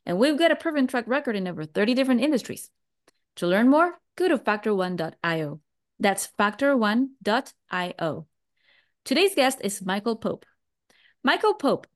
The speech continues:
the Coach Tech Guy, is certified at the highest level as an international Maxwell Leadership Certified Speaker, Trainer, and Coach, and serves in the marketing faculty for leadership, author and expert John C. Maxwell. He also holds certifications in disc behavioral analysis,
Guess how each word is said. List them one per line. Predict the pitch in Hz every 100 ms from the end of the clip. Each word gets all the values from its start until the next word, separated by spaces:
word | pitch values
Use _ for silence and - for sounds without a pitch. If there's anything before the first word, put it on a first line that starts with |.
| _
the | -
Coach | 196 302 302 -
Tech | 285 254
Guy, | 220 160 - - _ _ _ -
is | 285
certified | - 320 349 269 240
at | 214 202
the | 165
highest | - 285 320
level | 269 226 214
as | 175
an | 170
international | 208 254 247 277 311 294
Maxwell | 247 254 269 277
Leadership | 226 233 233 254 233
Certified | - 190 196 185 180
Speaker, | - 247 226 139 _ _ _ _
Trainer, | - 190 202 233 262 _ -
and | 190 185
Coach, | 262 - - - _ _ -
and | 180
serves | - 226 233
in | 226
the |
marketing | 185 190 233 285 302
faculty | 285 285 277 208 202 180 -
for | 160
leadership, | 147 185 240 254 320 320 _ -
author | 202 190 185
and | 170 156
expert | 220 - 269 233
John | - 202 214
C. | - 226 220
Maxwell. | 196 160 - 170 _ _ _ _ _ _ _
He | - 262
also | - 294 330 359 359
holds | - 247 233 -
certifications | 277 311 320 311 220 208 202
in | 185 160
disc | 208 262 -
behavioral | 285 240 240 233 226 226
analysis, | 220 196 165 - 269